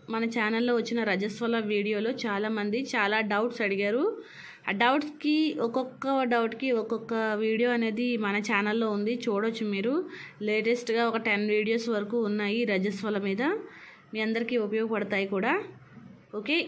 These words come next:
ఈరోజు చాప మీద ఉన్న అమ్మాయికి ఏ విధమైన పథ్యం పెట్టాలి, అలాగే అమ్మాయికి ఫర్దర్గా ఏ ఆహారం పెడితే తను చాలా బలంగా ఉంటుంది, తద్వారా వచ్చే అనారోగ్యం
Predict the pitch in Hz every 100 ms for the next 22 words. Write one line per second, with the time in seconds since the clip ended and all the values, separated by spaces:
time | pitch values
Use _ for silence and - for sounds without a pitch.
0 | - 240 240 262 302 269 262 254 - -
1 | - - 226 220 240 277 294 285 277 262
2 | 247 254 247 262 247 226 233 247 254 247
3 | 214 - 240 220 214 208 233 349 - -
4 | - - - 214 233 269 - - 220 240
5 | 269 277 285 269 214 226 233 285 - -
6 | - 214 240 233 226 233 226 240 226 214
7 | 214 247 247 - 226 220 226 220 190 214
8 | 226 226 - 196 190 208 226 233 208 196
9 | 202 269 453 - - - - - - 233
10 | 226 233 247 262 233 - 311 480 - -
11 | - 117 220 233 233 233 220 233 233